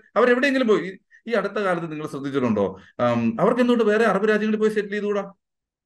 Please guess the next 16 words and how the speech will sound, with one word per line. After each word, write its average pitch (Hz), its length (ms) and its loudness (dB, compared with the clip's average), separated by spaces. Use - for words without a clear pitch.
ഇപ്പൊ 175 160 0
അവർ 208 180 8
അഭയാർത്ഥികളായി 226 560 4
കിടക്കുന്ന 214 340 -2
അറബ് 208 220 -2
രാജ്യങ്ങളിൽ 208 360 -2
എന്തുകൊണ്ട് 214 240 -4
അവർക്ക് 214 200 -2
നാഷണാലിറ്റി 185 440 -6
കൊടുത്തുകൂടാ 190 520 -4
എന്ന് 202 240 -2
ചിന്തിക്കുന്ന 208 460 -6
ചിന്ത 202 260 -2
ഇന്നും 220 300 -2
ഇന്നലെയും 220 280 0
തുടങ്ങിയതല്ല, 214 560 -4